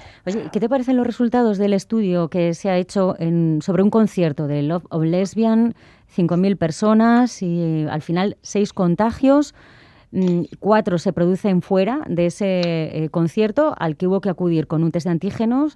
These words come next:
hecho y con una mascarilla, pero sin respetar la distancia de seguridad. ¿Qué te dicen estos resultados?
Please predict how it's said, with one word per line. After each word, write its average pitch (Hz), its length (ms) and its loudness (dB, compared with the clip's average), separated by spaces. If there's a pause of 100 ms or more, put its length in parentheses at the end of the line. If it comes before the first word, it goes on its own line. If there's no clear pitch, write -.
hecho 294 520 -4
y 180 360 -2
con 165 340 0
una 190 220 0
mascarilla, 208 460 -2
pero 220 180 0
sin 220 180 -4
respetar 170 380 -4
la 170 80 0
distancia 175 400 -4
de 156 80 0
seguridad. 135 500 -2 (320)
¿Qué 226 100 2
te 247 120 2
dicen 247 240 2
estos 226 200 0
resultados? 143 640 -4